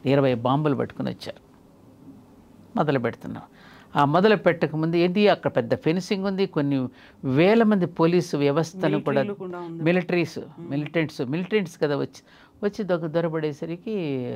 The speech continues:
Speaker 1: వచ్చారు బాంబులు, ఇరవై బాంబులు పట్టుకొచ్చారట. ఇరవై బాంబులు పట్టుకొస్తే పంతొమ్మిది బాంబులు ఫెయిల్ అయిపోయినాయి.
Speaker 2: మ్మ్.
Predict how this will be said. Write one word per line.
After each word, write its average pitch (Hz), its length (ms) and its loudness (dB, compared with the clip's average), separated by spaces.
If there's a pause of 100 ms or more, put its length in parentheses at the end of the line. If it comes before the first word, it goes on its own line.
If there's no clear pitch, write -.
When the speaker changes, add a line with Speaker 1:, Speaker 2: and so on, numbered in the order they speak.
(340)
Speaker 1:
వచ్చారు 165 340 -2
బాంబులు, 147 560 -2
ఇరవై 139 300 0
బాంబులు 139 380 0
పట్టుకొచ్చారట. - 680 -8 (600)
ఇరవై 185 240 2
బాంబులు 151 340 0
పట్టుకొస్తే 135 440 -4 (200)
పంతొమ్మిది 160 600 0
బాంబులు 151 640 0 (200)
ఫెయిల్ 214 180 6
అయిపోయినాయి. - 640 -6
Speaker 2:
మ్మ్. 165 120 -14